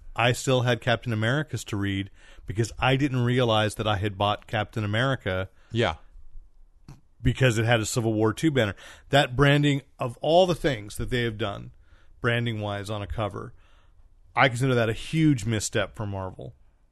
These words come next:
Speaker 1: And it, it's weird because I feel like there are a few missteps going on
Speaker 2: Yeah.
Speaker 1: right now.
Speaker 2: But I looked, I looked at this week. My stack was huge. It was like that,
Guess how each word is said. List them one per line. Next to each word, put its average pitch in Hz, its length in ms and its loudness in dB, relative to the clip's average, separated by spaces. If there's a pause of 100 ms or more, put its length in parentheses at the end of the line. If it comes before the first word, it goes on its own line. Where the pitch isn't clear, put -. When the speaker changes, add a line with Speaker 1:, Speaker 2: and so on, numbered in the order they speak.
(160)
Speaker 1:
And 131 140 4
it, 135 100 2
it's 131 200 -2
weird 147 360 4
because 113 220 -2
I 123 60 2
feel 180 240 0
like 135 160 2
there 131 180 0
are 123 220 4
a 120 40 0
few 113 400 -4
missteps 120 600 -2
going 123 320 0
on 123 80 2
Speaker 2:
Yeah. 139 120 6
Speaker 1:
right 98 200 -4
now. 101 260 -10 (240)
Speaker 2:
But 131 100 6
I 143 40 6
looked, 175 340 2
I 123 60 2
looked 143 260 2
at 123 80 0 (320)
this 175 220 6
week. 123 240 2 (220)
My 120 180 0
stack 110 400 -2
was 71 160 -8
huge. 76 340 -4
It 85 60 -6
was 90 160 -8
like 87 140 -8 (100)
that, 123 240 -2